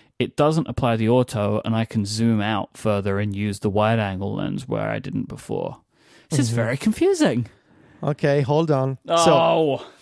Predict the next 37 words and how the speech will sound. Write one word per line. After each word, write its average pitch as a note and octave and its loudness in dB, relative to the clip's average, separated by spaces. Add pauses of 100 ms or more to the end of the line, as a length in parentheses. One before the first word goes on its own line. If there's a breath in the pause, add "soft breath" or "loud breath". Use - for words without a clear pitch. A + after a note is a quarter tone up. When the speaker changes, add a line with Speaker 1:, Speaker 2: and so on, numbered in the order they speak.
(140)
Speaker 1:
<laughs> D4 -2
why G#3+ 4
does B3 -2
it B3+ -2
keep A#3 0
getting A#3+ 4
worse? A#3+ 2 (100)
<laughs> - -18
Speaker 2:
in E3+ 6
a F3 4
second, D#3 0
my G#3 2
understanding F#3+ 2
is C3+ -2
that C3+ 0
the, C3+ 0
uh, B2 0
the F3 2
adjustments, C#3+ 0
of - -4
course, D3+ 4
as D#3 0
you F3+ 2
may D#3+ 2
expect, - -4
are B2 0
based B2 -4
on B2 -4
machine E3 -2
learning. F#3 0 (600 loud breath)
And F3+ 4
what F3+ 4
the F3+ 4
system A#3 2
does D3 2
is, C#3+ 2
um, B2+ 0